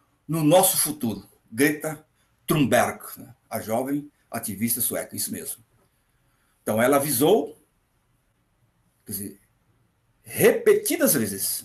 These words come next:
"Nossa casa está, o quê? Está em chama." Então, acho que é o grito pra gente se acordar, de uma vez por toda. Se bem que não precisava,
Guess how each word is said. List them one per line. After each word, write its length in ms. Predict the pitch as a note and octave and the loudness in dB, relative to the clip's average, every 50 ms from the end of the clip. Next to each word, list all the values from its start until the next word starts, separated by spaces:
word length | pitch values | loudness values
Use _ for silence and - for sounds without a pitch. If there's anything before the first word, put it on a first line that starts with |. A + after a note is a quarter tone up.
| - _ - | -16 _ -6
"Nossa 520 | B2+ B2+ C3 E3 G#3+ A3+ - - G3 E3+ | -2 0 4 6 6 6 6 4 4 2
casa 720 | - - - F3+ G#3+ A#3 B3+ C4 A#3 A3 C#4 C#4 C#4 C#4 - - _ _ _ _ | 0 -2 0 2 4 4 4 4 4 4 4 4 4 2 -2 -10 _ _ _ _
está, 720 | - - - - - - - F3+ F#3 G#3 G#3+ - - - _ _ | -6 -4 -4 -4 -4 0 2 2 2 2 0 -4 -10 -16 _ _
o 100 | - - | -20 -16
quê? 300 | - - A#2 F#2+ - - _ _ _ _ _ _ _ _ _ _ _ _ _ _ _ _ _ - | -6 -4 -4 -4 -4 -10 _ _ _ _ _ _ _ _ _ _ _ _ _ _ _ _ _ -14
Está 360 | - - - - - - - - | -12 -8 -4 -4 -4 -4 0 2
em 100 | C#3+ C#3 | 2 4
chama." 640 | - - - - F#3 F3+ C#3+ A#2 G2 - - - _ _ _ _ _ _ _ _ _ _ _ _ _ _ _ | 4 2 4 6 6 6 6 4 2 0 -6 -16 _ _ _ _ _ _ _ _ _ _ _ _ _ _ _
Então, 360 | - C#3 D3 C#3 A#2 - - - _ _ _ _ - | -4 0 0 0 0 -2 -6 -12 _ _ _ _ -14
acho 160 | - A#2 - | -12 -6 -2
que 60 | D#3 | 0
é 20 | D3 | 0
o 80 | C#3 | 0
grito 300 | A#2 A#2+ C#3 D3 D3+ - | 2 2 2 2 2 0
pra 120 | - D#3 C3+ | -2 -2 -2
gente 120 | C#3+ C#3+ | 0 0
se 120 | - - D3+ | -2 -2 -2
acordar, 460 | C#3 - C3 G#2+ F#2 F2 D#2+ - - - _ _ _ _ _ _ _ _ _ _ _ _ _ _ _ _ | -2 -2 -2 -2 -2 -6 -10 -10 -14 -20 _ _ _ _ _ _ _ _ _ _ _ _ _ _ _ _
de 60 | - A2+ | -10 -10
uma 100 | A#2 - | -6 0
vez 200 | B2+ C3+ C3+ - | 0 0 0 0
por 160 | - - - | -6 -8 -16
toda. 260 | - E2 - - - _ _ _ _ _ _ _ _ _ _ _ _ _ | -16 -16 -18 -18 -20 _ _ _ _ _ _ _ _ _ _ _ _ _
Se 100 | - - C3+ | -12 -6 -2
bem 140 | A2+ D#3 | -2 -2
que 60 | C#3 C#3+ | 0 0
não 60 | D3 | 0
precisava, 480 | C#3+ D3 - C#3+ C#3 C#3+ D3+ - - | 0 2 2 2 0 0 -2 -4 -6